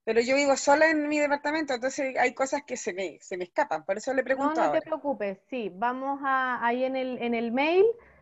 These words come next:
Speaker 2: y luego, obviamente, si ustedes ahí me contestan que quieren participar, vamos a, yo les mando y de igual forma el, el link al mail de nuevo.
Speaker 1: Ya,
Speaker 2: Pero
Speaker 1: muchas
Speaker 2: va a ser, va a
Speaker 1: gracias.
Speaker 2: ser otro, otro link.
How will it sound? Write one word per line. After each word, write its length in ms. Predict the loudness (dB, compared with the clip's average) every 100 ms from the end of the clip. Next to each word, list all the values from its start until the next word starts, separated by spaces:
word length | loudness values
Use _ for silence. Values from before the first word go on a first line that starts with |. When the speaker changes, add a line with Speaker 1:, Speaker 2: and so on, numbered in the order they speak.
| _ _
Speaker 2:
y 120 | 6 8
luego, 460 | 10 10 10 10 10
obviamente, 540 | 8 6 4 2 2
si 140 | 2
ustedes 400 | -4 2 4 6 8
ahí 200 | 6 4
me 120 | 2
contestan 440 | 2 2 2 0
que 100 | 0
quieren 220 | 0 0
participar, 680 | 0 -2 -2 -6 4 6 6 4
vamos 440 | 4 4 2 -2
a, 800 | 0 2 0 -2 -4 -4 -6 -8 -6
yo 140 | -2
les 140 | 0 0
mando 380 | -2 0 0 0
y 80 |
de 120 | 2 0
igual 260 | 2 -2 -2
forma 400 | -6 -4 -6 -6
el, 480 | -8 -8 -8 -10 -10
el 180 | -6 -4
link 240 | -4 -6 -4
al 220 | -2 0
mail 320 | -2 -4 -6 -6
de 120 | -8
nuevo. 320 | -6 -10 -16 _ _ _ _ _ _ _ _ _ _ -20
Speaker 1:
Ya, 260 | -2 -2 -2 -8 _ _
Speaker 2:
Pero 160 | 0 6
Speaker 1:
muchas 180 | 8 8
Speaker 2:
va 60 | 4
a 40 |
ser, 100 | 6
va 40 |
a 20 | 4
Speaker 1:
gracias. 120 | 4
Speaker 2:
ser 160 | -8 -2
otro, 540 | 0 2 2 2 2
otro 340 | 0 0 0 0
link. 360 | 0 -4 -12